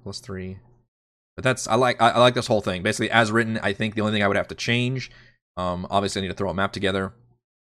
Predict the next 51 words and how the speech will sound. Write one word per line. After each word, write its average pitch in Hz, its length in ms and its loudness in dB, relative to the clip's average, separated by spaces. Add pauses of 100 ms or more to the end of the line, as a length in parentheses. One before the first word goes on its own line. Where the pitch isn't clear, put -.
(260)
or 95 80 -12
find 101 280 -4
one. 98 280 -8 (540)
Um, 90 260 -12
but 92 100 -2
I 98 120 2
think - 580 -6 (680)
having 113 260 2
it 98 100 -2
be 107 200 0
a 90 240 -4
social, 123 840 2
either 104 320 2
a, 92 200 -2 (160)
a 82 100 -8
stealth, - 580 -2 (400)
uh, 87 300 -6
moment 117 380 0
or 107 120 2
a 95 80 2
social 127 320 0
moment, 117 260 0
and 98 80 -2
then 101 80 -4
as 95 80 -4
a 82 80 -6
backup, 107 580 0
I 98 120 -2
can 92 120 -6
have 92 200 -6
combat 98 480 -2
prepared. 87 580 -2 (800)
Uh, 82 240 -4
but 80 200 -10
they 90 80 -4
will 90 180 -4
need 90 140 -8
to 90 80 -8
go 82 160 -4
here 82 180 -6
as 78 120 -8
part - 300 -10
of 80 140 -14
their 82 160 -10
main 82 300 -12
quest. 82 420 -8
I - 60 -16
think 80 180 -14
that 78 140 -12
could 71 120 -16
be 71 220 -10